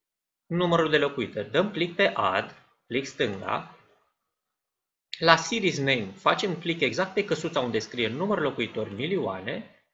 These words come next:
iar la Series Values facem click pe această căsuță din partea dreaptă, unde ne arată o săgetuță, și selectăm valorile populației, da, din cea de-a doua coloană, pornind de la căsuța cu numărul doi.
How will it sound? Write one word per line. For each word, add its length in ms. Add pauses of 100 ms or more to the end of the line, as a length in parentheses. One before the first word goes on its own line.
(520)
iar 220
la 120
Series 440
Values 540
facem 400
click 260
pe 300 (380)
această 600 (580)
căsuță 460
din 380 (720)
partea 400
dreaptă, 380
unde 140
ne 100
arată 200
o 40
săgetuță, 880 (640)
și 260
selectăm 600
valorile 580
populației, 1000 (260)
da, 220
din 260
cea 160
de-a 140
doua 600 (360)
coloană, 440
pornind 340
de 60
la 140
căsuța 340
cu 80
numărul 380
doi. 180